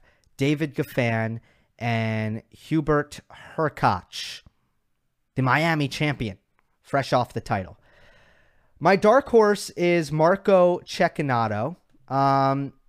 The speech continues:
that's a name that I haven't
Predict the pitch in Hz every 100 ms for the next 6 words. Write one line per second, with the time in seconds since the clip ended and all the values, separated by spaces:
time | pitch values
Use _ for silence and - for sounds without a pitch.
0 | _ - 170 214 - 220 202 185 180 170
1 | 156 151 143 - - 143 131 147 147 139
2 | 135